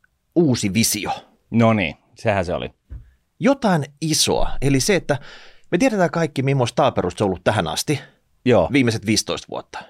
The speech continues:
Speaker 1: Erinäisistä syistä.
Speaker 2: Mm.
Speaker 1: Ja loppupeleissä kaikki haluaa sitä, että Suomi menestys, mut jonkun täytyy visioida.
Speaker 2: Mm.
Speaker 1: Ja tällä kertaa se ollaan me täällä Rahapodistudiossa.
Speaker 2: Joo, tällaisena pyyteettömänä, äh,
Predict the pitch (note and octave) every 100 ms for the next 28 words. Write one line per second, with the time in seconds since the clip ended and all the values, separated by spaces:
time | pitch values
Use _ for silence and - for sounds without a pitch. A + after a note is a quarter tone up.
0 | - D3+ E3+ D3 A#2+ - G#2 - E2+ A#1+
1 | - - - A2 G2+ E2 - _ _ _
2 | _ _ _ A#2+ D3+ G#3+ F#3+ D#3+ D#3 D3
3 | D3+ - _ _ - G#3+ E3 D3 D3 A#2+
4 | B2+ G#2+ - D3+ G#2 C3+ F#3+ - D#3 -
5 | - _ _ _ _ _ _ _ - C#3
6 | - C3+ A3 D#3 A#2+ A2 G2+ F2 G#2 F#2+
7 | - _ _ - F2 G#2+ F#2+ G#2+ C3 G#3
8 | G2 D#2+ - - _ A#2+ A2 E2 _ _
9 | _ _ - A2+ F#3+ F#3+ C3 A2 G2+ A2
10 | A2 G2+ - _ _ _ _ - F3+ A2
11 | D#3 F3 - - A#2 B2 C3 A2+ G2 F2+
12 | C2+ - - - - F#3 C3 - - D3+
13 | C#3 C#3 C3 - - _ - F3+ - C3+
14 | A#2 - A#2 A2+ A2+ G#2